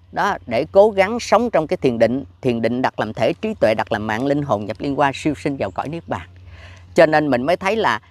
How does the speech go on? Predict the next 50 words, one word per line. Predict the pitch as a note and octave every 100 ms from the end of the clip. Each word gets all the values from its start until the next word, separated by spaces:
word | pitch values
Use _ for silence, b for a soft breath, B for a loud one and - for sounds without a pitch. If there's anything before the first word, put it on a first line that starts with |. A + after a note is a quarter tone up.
| b C#3+
Ngài | C3+ C3
không | B2 C#3 A#3+
có | B3+ B3
một | D3+ -
cái | A3
tư | F#3 E3+
lợi | C#3 A#2+
nào | C#3+ A#2+
trong | E3 D#3+
thế | G3
gian, | F3 D#3 D3+
hầu | C3+ B2 A#2+
như | D3+
là | D#3 A#2+
Ngài | A2+ A2+ A2
hy | F3
sinh | E3+ F3+ E3+
cái | G3+
quãng | G#2+ E3
đời | C3+ A2+
của | D#3+
mình | D3 A#2
làm | A2 G#2+
sao | D3+ D3
để | B2+ C#3
thành | - B2+ A#2+
tựu | - A#2+ C#3+
được | B2
cái | - -
con | D#3+ D#3+
đường | A#2
chánh | C3+ F#3 F3+
đẳng, | A2 F#3
chánh | G3 G#3
giác, | G3 A3 -
cũng | A#2 F3 G3
giống | B3+ G4+
như | G3 D#3+
là | A#2+
cái | E3+
tâm | - D3+
giác | E3 G#3 A#2+
ngộ | G#2 B2
của | D3
Đức | F#3+ -
Phật | A2
Thích | -
Ca | D3+
Mâu | D3 C#3
Ni. | C#3+